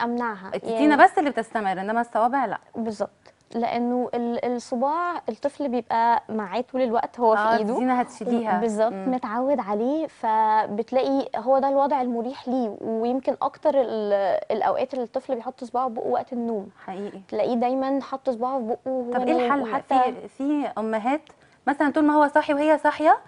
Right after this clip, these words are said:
Speaker 2: هي عارفة تسيطر.
Speaker 1: آه.
Speaker 2: وقت النوم هي نامت، وهو ممكن مثلا يقلق، يحط صباعه ويكمل نوم.
Speaker 1: عندنا بقى
Speaker 2: تعمل إيه
Speaker 1: حلول
Speaker 2: هنا؟
Speaker 1: كتير بنقعد نعملها في،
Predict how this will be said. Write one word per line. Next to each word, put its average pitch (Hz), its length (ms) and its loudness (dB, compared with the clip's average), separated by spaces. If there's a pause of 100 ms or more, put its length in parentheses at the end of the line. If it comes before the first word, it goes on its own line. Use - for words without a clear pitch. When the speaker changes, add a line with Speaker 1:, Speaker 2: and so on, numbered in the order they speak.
(200)
Speaker 2:
هي 294 200 4 (200)
عارفة - 300 4
تسيطر. 302 460 4 (160)
Speaker 1:
آه. 214 200 0
Speaker 2:
وقت - 180 8
النوم 294 340 4
هي 277 180 2
نامت، 285 360 2
وهو 254 80 2
ممكن 269 320 0
مثلا 247 360 0
يقلق، 262 380 0
يحط 240 340 -6
صباعه 254 520 0 (140)
ويكمل 247 420 -4
نوم. 208 220 -6
Speaker 1:
عندنا 269 260 -2
بقى - 200 2
Speaker 2:
تعمل 294 240 4
إيه 320 100 4
Speaker 1:
حلول 220 140 0
Speaker 2:
هنا؟ 185 100 -2
Speaker 1:
كتير 269 360 0
بنقعد 240 480 0
نعملها 254 460 -4
في، - 280 -16